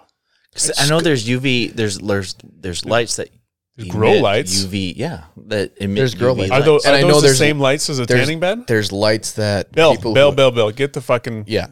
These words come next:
Speaker 2: this
Speaker 3: get the computer out, Bill.
Speaker 2: Yeah, come on,
Speaker 3: There's
Speaker 2: motherfucker.
Speaker 3: lights that folks who have, like, seasonal depression dis-,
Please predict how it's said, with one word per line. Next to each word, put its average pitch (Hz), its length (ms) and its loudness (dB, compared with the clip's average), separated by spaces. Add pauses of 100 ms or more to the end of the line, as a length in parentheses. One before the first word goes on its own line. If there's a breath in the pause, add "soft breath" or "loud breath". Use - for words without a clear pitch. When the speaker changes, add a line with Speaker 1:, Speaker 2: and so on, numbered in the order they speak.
Speaker 2:
this 135 140 -8
Speaker 3:
get 165 160 -2
the 190 60 -8
computer 151 440 -2
out, 82 140 -6
Bill. 82 240 -8
Speaker 2:
Yeah, 107 220 -4
come 160 240 -4
on, 117 120 0
Speaker 3:
There's 123 240 2
Speaker 2:
motherfucker. 104 100 2
Speaker 3:
lights 117 380 0
that 110 300 -2
folks 113 400 -2
who 113 120 -4
have, 98 220 -2
like, 95 160 -2
seasonal 107 360 -4
depression 104 420 -4
dis-, 101 200 -8